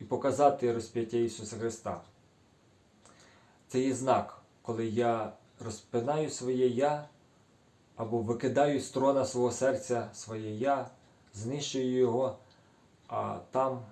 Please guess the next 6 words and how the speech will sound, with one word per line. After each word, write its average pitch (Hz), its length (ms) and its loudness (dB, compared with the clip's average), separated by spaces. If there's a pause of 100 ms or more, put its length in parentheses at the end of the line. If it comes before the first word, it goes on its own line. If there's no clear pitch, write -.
(420)
царює 113 480 -2
Христос. 104 680 -12 (1000)
Христос 120 560 -8
в 123 40 -6
моєму 123 280 -2
серці. - 520 -6